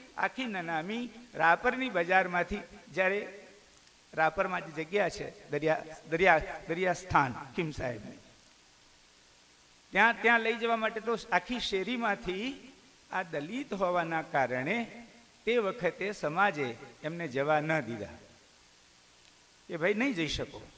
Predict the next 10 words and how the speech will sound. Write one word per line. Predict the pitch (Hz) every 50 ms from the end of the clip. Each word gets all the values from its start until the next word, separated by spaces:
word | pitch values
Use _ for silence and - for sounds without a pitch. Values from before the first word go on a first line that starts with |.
| - - - - - - - - - - - _ - - - - - - _ - - - - _ - - - _ _ _ - - - - - - - _ - - - _ - - 143 127
ગુરુએ | 147 185 214 233 254 285 302 294 277 277 269 277 277 277
જ્યારે | 269 208 226 254 254 269 269 269
શિષ્યને | 269 - 254 220 - 262 247 240 233
સ્વીકાર્યો | - - 220 214 208 - 214 208 196 196 190 190
છે | 180 - 208
ત્યારે, | 196 - 208 208 233 240 233 - - -
ત્યારે | - 208 196 196 240
પણ | 247 262 277
આખો | 262 247 - 254 247
સમાજ | - 196 180 175 196 208 190 156